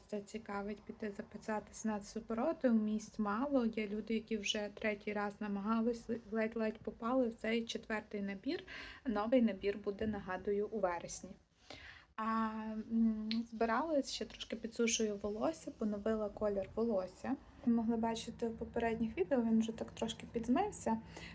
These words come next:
Один раз наношу ось таку пінку, такий виходить супер яскравий колір, ще підсохне, буде видно краще, і десь на три-чотири миття голови вистачає. А, просто зверху наношу багато класно ось такої олії.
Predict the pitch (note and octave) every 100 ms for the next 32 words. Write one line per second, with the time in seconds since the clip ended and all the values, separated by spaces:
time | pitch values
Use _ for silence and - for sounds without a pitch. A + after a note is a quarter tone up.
0 | - A#3+ A3+ A3+ A3 G#3+ - A3 A3 A3
1 | A3 - A#3 A#3 A3+ F4 G#4 G4+ G#4 G4+
2 | - - A#3+ B3 A#3+ A#3 A#3 A#3 A#3 A#3
3 | A3+ A#3 B3 A#3+ A#3 A#3 - A#3+ A#3 A#3+
4 | G4+ F#4 B3 - A#3 A#3 - - B3 A#3+
5 | B3 A#3 A#3+ A3+ A3+ A3+ A3+ A3+ A#3 A#3+
6 | F#4+ - - B3+ A3 A3+ A3 A#3 A3 C4
7 | - - A#3 A#3 G#3+ A3 - - - A3+
8 | A#3+ A3+ A3 A3 G#3+ B3+ D4 A#3 - -
9 | A#3 - F#3+ - - - - - - -
10 | B3 A3+ A3 B3 - A3 G#3+ B3 F4+ -
11 | G#3+ G#3 G#3 B3 - - G#3+ G#3+ G#3+ B3
12 | C4 A3 - G#3 A#3 - G#3 G3+ - -
13 | G#3 G#3+ A3 A3 G#3